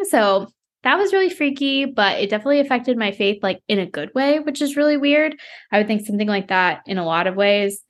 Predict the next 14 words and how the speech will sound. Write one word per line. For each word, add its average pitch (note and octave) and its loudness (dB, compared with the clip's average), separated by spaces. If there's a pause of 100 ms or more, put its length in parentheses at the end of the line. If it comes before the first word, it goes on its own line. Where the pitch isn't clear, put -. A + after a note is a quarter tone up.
(260)
or - 4
a G3 6
lot F3 2
of F#3 -6
times, G3+ 0
would, F3+ -4
like, - -6
scare D3 -6
me B3+ 0
<laughs> A#3 -2
and G3+ 0
make A3 -2
me, G#3+ 0 (440)
um, E3+ -4